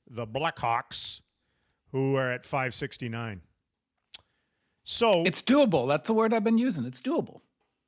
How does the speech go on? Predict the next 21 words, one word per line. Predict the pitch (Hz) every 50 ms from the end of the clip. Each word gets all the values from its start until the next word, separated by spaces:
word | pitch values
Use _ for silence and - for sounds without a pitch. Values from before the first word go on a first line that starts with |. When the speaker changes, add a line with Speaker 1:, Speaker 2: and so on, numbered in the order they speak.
| _ _ -
Speaker 1:
Very | 151 175 233 262 254
much | 202 196 262 339 - -
so. | - 339 - 123 95 90 - _ _ _ _ _ _ _ - 202
Speaker 2:
I | 208 294
think. | - - - 147 196 392 415 392 - - _ _ _ _ _ _ -
Speaker 1:
I've | 190 226 196 -
said | - - 262 247 202
that | 226 240 240 -
forever. | - 233 233 247 269 285 262 185 110 90 - _ _ _ _ _ _ _ _ _ _ _ _ _ _ _ _ _ _ _ _ _ _ _ _
Forever. | - 202 214 214 208 208 202 165 135 101 85 - _ _ _ _ _ _ _ -
Speaker 2:
Forever. | - 139 135 151 208 - - - - - _ _ _ -
Eons | 208 247 277 269 302 339 349 370 285 277
even? | 320 320 370 392 370 320 _ _ _ _ _ _ _ _ _ _ _ _ _ -
Speaker 1:
Well, | 156 165
I | 170 170 175 170 170
don't | 165 156 147
know | 139 123 113
if | 92
that | 101 104 98 98
long, | 92 85 85 82 82 _ _ - - -
but | 90 90 - - 294